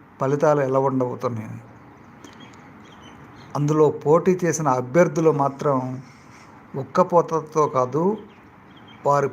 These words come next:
ఫలితాల ప్రకటన కోసం, వారి ఫ-, ఫలితాలు ఎలా ఉండబోతున్నాయనే టెన్షన్ తోటి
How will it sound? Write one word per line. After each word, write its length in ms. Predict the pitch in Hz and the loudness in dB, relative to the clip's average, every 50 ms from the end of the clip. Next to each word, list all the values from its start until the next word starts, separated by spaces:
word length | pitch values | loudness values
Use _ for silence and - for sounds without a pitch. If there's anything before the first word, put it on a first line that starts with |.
| - | -4
ఫలితాల 600 | - 135 139 151 147 170 165 165 160 160 151 139 - - - - _ _ - - - - - - - - - - | -6 -4 -4 -2 0 2 2 4 4 2 0 0 -4 -8 -14 -20 _ _ -20 -20 -20 -20 -20 -20 -20 -18 -6 -4
ప్రకటన 380 | 147 139 139 147 147 156 151 147 | -2 -2 -2 -2 -2 -2 -2 -2
కోసం, 360 | 143 139 135 127 123 143 139 | -2 0 -2 -2 -2 -4 -4
వారి 180 | 131 127 131 135 | -2 -2 -2 -4
ఫ-, 400 | - - 147 143 131 131 131 127 131 - | -6 -6 -4 -2 -2 0 -2 -2 -2 -2
ఫలితాలు 320 | 143 151 151 180 170 160 | -4 0 2 2 4 4
ఎలా 200 | 151 139 147 151 | 4 4 4 4
ఉండబోతున్నాయనే 960 | 156 156 156 151 143 147 143 143 143 139 139 135 131 131 131 131 131 127 127 | 4 4 2 0 0 0 -2 -2 -4 -6 -4 -4 -2 -2 -4 -4 -6 -8 -10
టెన్షన్ 540 | 120 - 131 139 151 147 147 - 165 147 151 | -10 -8 -8 -6 -6 -6 -6 -8 -8 -4 -2
తోటి 420 | 156 139 - 151 143 131 127 131 | -2 -2 -2 -4 -6 -6 -8 -10